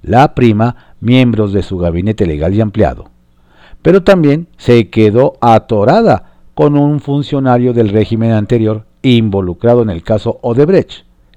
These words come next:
Emilio Lozoya. El exdirector de Pemex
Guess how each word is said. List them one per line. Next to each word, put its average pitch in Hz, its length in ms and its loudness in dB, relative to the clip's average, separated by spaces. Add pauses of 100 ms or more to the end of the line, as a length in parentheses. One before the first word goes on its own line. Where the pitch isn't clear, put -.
(120)
Emilio 107 560 -2
Lozoya. 104 540 -8 (1000)
El 131 180 4
exdirector 98 540 -2
de 90 100 -6
Pemex 131 380 0